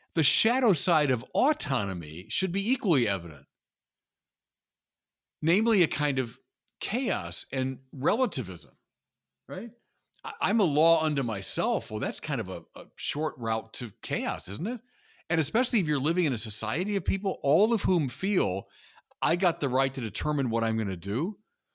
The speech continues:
I mean, disorder will follow pretty rapidly from autonomy. Now, you see Paul Tillich's point, which I think is, is dead right, is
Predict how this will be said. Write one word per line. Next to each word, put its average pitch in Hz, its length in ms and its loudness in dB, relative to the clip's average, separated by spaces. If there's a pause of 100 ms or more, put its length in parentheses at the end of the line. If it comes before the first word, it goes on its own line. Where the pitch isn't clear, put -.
(760)
I 139 100 -2
mean, 151 300 2
disorder 160 840 2
will 117 220 -2
follow 143 440 0
pretty 160 420 -2
rapidly 127 580 -2
from 101 340 -6
autonomy. 117 680 -6 (1120)
Now, 156 220 2
you 156 100 2
see 202 420 2 (120)
Paul 185 220 2
Tillich's 156 300 0
point, 202 220 0
which 117 100 -2
I 151 80 2
think 147 140 0
is, 104 140 -2
is 110 200 -8
dead 151 280 0
right, 101 500 -2
is 131 260 -2